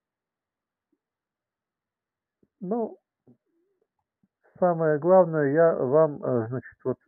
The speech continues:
здесь рассказал, как подключить своп-файл.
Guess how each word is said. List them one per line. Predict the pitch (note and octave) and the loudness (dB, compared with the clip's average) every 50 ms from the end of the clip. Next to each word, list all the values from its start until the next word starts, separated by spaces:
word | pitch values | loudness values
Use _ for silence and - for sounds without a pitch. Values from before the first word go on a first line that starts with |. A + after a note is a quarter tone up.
| _ - | _ -10
здесь | B2 A2 A2+ D#3 D3 C3 - - _ _ _ _ _ - | -10 -8 -6 -6 -6 -6 -8 -12 _ _ _ _ _ -10
рассказал, | C#3+ C3 C#3 B2 - - - D#3 C#3+ C3+ C3+ A2+ G2+ F#2+ F2+ - _ _ _ _ _ _ _ _ _ _ _ _ _ _ _ _ _ _ - | -8 -8 -8 -8 -4 0 2 2 4 6 6 4 4 4 0 -6 _ _ _ _ _ _ _ _ _ _ _ _ _ _ _ _ _ _ -2
как | - C#3 C#3+ E3 G#3 G#3 - - _ _ _ _ _ - | 2 4 6 6 6 4 0 -4 _ _ _ _ _ -10
подключить | C#3 B2+ - _ - C3 B2+ A#2 - - - D3 E3+ G3 F#3+ _ _ _ _ _ _ _ _ _ _ _ _ _ _ - | -10 -10 -10 _ -10 -8 -8 -8 -6 -4 0 0 0 0 -2 _ _ _ _ _ _ _ _ _ _ _ _ _ _ -14
своп-файл. | - A2+ A#2 C#3 D#3+ F3 E3 - _ _ _ _ _ _ _ _ _ - - - - C#3 C#3 B2 A#2+ G#2 F#2 F2 F2+ | -10 -4 -2 0 0 0 -2 -6 _ _ _ _ _ _ _ _ _ -20 -8 -2 2 4 4 4 4 2 0 -4 -8